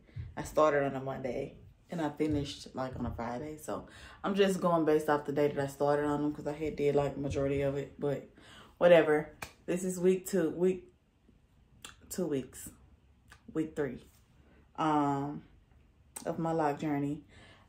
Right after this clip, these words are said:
As y'all can see, I told you I was gonna add some beads. I actually did this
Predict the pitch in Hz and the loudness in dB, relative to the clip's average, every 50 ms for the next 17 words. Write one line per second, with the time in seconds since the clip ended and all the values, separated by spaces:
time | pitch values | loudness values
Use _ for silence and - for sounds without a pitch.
0 | _ - _ _ _ - 170 180 180 180 175 175 175 180 - - 165 165 165 - | _ -20 _ _ _ -4 -2 4 6 8 8 8 4 0 -2 0 0 0 2 4
1 | 214 226 233 220 208 196 - 185 175 165 143 127 147 165 170 175 170 180 170 160 | 4 6 8 8 6 6 4 2 2 2 4 4 6 6 6 6 4 2 -2 -2
2 | 165 170 170 165 160 - - 160 135 143 180 190 - 196 185 175 165 175 165 165 | -2 -2 -2 -2 -2 2 6 6 8 8 8 6 4 0 -4 -4 -2 -2 -2 -2
3 | 160 - 175 170 170 170 - - - | -2 -2 -2 -2 -2 -4 -8 -12 -20